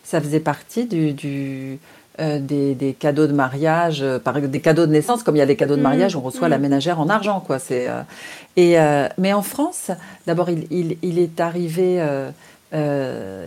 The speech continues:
Speaker 1: il est arrivé un peu plus tard, et puis, euh, euh, on n'avait pas, peut-être pas non plus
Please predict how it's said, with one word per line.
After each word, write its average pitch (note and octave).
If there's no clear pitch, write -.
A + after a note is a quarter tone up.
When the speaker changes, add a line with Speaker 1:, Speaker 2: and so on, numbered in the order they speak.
Speaker 1:
il D#3+
est D#3+
arrivé D3
un B2+
peu B2+
plus -
tard, D#4
et E3+
puis, F#3
euh, D3
euh, D#3+
on D#3+
n'avait F3
pas, E4+
peut-être G#3
pas D4
non B3
plus C#4